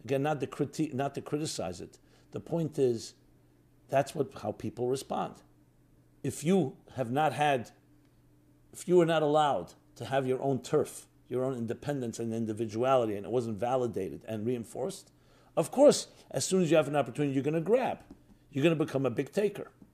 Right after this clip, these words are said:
That could be possible. Or you can say, "You know what? I understand that temptation, but I wanna be a better person, not a harsher person.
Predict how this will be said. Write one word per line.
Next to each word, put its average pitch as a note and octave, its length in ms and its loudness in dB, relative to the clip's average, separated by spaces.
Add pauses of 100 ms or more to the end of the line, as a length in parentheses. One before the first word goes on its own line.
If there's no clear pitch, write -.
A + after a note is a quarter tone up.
(140)
That D#3 300 4
could C4+ 240 4
be D#3+ 120 0
possible. - 520 -8 (880)
Or C3 380 6 (300)
you A#2+ 120 -6
can C3+ 180 -4
say, C#3 200 -2
"You C3 140 0
know C#3 100 0
what? F3+ 260 0
I C3 140 0
understand B2 560 -4
that A2 180 -4
temptation, A2 640 -8 (1040)
but A#2 100 -2
I A#2 60 4
wanna B2+ 220 2
be A#2 400 -2 (160)
a - 40 -8
better A2 240 2
person, - 440 -6 (760)
not A#2+ 160 0
a A2+ 40 0
harsher A#2+ 340 0
person. - 380 -14